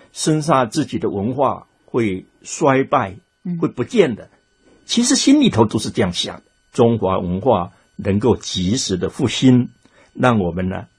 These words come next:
Speaker 1: 真的可以过很有面子的生活。因此呢，我们在这里很诚恳提醒各位，凡是我们没有的，是我们的欠缺，而不是我们的缺乏。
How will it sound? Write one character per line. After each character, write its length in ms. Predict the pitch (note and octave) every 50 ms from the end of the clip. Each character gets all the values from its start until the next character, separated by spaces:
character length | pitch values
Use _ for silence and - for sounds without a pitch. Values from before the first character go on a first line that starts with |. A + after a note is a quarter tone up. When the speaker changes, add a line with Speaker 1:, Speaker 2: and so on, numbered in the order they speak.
| _ _
Speaker 1:
真 280 | _ - B2 A2 A2+ A#2
的 120 | A2 G2+
可 220 | - - - - F#2+
以 120 | F#2+ F2+
过 340 | F2 - C3+ G#2+ F#2 - - _ -
很 440 | - - - G#2 F#2 G2 A2+ A#2 -
有 140 | G2+ F2 D#2+
面 340 | F2+ G#2 E3 F3 A#2 F#2+
子 140 | F2+ - E2
的 100 | D2+ -
生 300 | - - - G#2 F#2+ G2
活。 260 | - - - - - - _ _ _ _ _ _ _ _ _ _ _ _
因 240 | - A#3+ C#4 D4 C#4
此 160 | - - C3+
呢， 100 | B2 A2+
我 60 | G#2+
们 100 | G#2+ B2
在 140 | C3 D#3+ C#3
这 120 | A2 B2 A#2
里 140 | A2 G#2+
很 200 | F2+ - F#2 E2+
诚 240 | E2+ - - F#2 A#2+
恳 180 | C3 A2 F2 E2
提 160 | - - F#2+
醒 220 | E2+ - F#2+ F2
各 100 | E2 -
位， 240 | - E2 F2 F2 - _ _ _
凡 260 | _ - G#2 A2+ C#3
是 120 | C#3 - D3
我 160 | A2 F2+ E2+
们 160 | F2 G2+ G2
没 180 | G#2+ A#2 A#2 G2+
有 120 | F2 -
的， 120 | - - - _ _
是 160 | - - -
我 160 | A#2+ - -
们 100 | F3+ F#3+
的 60 | -
欠 320 | - - - - C3 A2 G3
缺， 360 | - - - F#2 F2+ F2 - _ _ _ _ _ _ _ _
而 120 | - G2+ G2
不 120 | - D#3
是 140 | D#3 - A#2+
我 220 | F#2 E2+ E2+ E2
们 140 | - F#2+ G2+
的 80 | G#2+ -
缺 300 | - - - - A2 G2+
乏。 400 | F#2+ - - C#2 C#2 - -